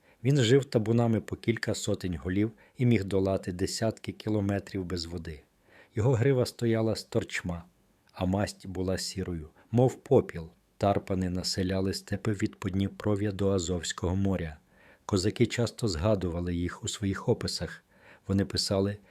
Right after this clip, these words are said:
що дикий кінь ніколи не підпускав людину близько і бив копитами до смерті хижаків.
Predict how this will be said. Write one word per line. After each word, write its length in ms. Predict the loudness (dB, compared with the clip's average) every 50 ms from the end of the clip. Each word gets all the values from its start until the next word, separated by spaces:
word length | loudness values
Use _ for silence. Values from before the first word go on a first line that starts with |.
| -20 _
що 220 | -14 -2 0 2 2
дикий 380 | 4 4 2 2 2 0 -4
кінь 380 | -4 -4 -2 0 0 0 0 -2 0
ніколи 500 | 2 4 4 4 2 0 0 2 2 2
не 120 | 2 0 -2
підпускав 640 | -2 -6 -10 -8 -6 -6 -6 -4 -2 0 0 0 0
людину 360 | 0 -2 0 0 0 0 -2
близько 560 | -2 0 0 0 0 0 -4 -8 -10 -10 -10 -12 -14 -20 -16 _ -4
і 80 | 2
бив 280 | 6 8 8 8 6 4
копитами 560 | -4 -4 -2 0 0 0 0 0 -2 -2 -2
до 140 | -2 -4 -6
смерті 480 | -4 -4 -2 -2 -2 -2 -4 -6 -10 -10
хижаків. 680 | -8 -6 -6 -6 -4 -6 -8 -8 -6 -6 -6 -6 -6